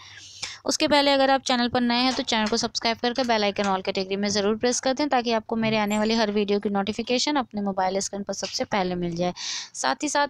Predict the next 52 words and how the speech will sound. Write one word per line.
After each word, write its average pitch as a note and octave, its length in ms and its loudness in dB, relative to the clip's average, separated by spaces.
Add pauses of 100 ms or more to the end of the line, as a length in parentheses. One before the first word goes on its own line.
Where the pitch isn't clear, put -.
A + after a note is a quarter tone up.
में C#4+ 100 -2
और B3+ 180 0
भी B3+ 120 0
अधिक B3 240 -2
असिस्टेंट A#3 460 -4
प्रोफेसर A3 440 -2
की A3+ 140 -4
रिक्रूटमेंट A3 640 0
के C#4 100 0
लिए C#4 140 0
आप B3+ 200 0
मेरी G#3+ 180 -2
प्लेलिस्ट G#3+ 480 0
रिक्रूटमेंट G#3 500 -4
और G#3 80 0
जॉब A3 240 2
पर C4+ 180 0
विजिट C#4 320 0
करें D4 280 2
और C4 140 2
पीएचडी G#3+ 440 0
के G#3+ 140 0
लिए G#3+ 160 2
पीएचडी G#3+ 400 0
प्लेलिस्ट C4+ 440 0
पर C#4 120 2
विजिट C4+ 280 -2
करें। C#4+ 180 0
इसके B3 220 -2
अलावा G#3+ 340 0
स्कॉलरशिप, A3+ 600 -2
यूजीसी G3+ 340 -4
नेट, G#3 200 -6
फर्स्ट A#3+ 280 -2
पेपर, A3 300 -2
सिलेबस, A3+ 680 -2 (580)
अन्य B3+ 180 0
कई B3+ 180 2
प्लेलिस्ट B3+ 420 0
इस B3 140 0
चैनल A3 260 0
पर A3+ 140 -2
उपलब्ध A#3 380 -2
हैं, D4 120 2
आप A3 260 -2
वहां G#3 200 0
से A3 160 -2
वीडियोज़ G3+ 400 -2
को A3 120 -2
देख G#3+ 200 -2
सकते C#4 340 -4
हैं। D4 240 0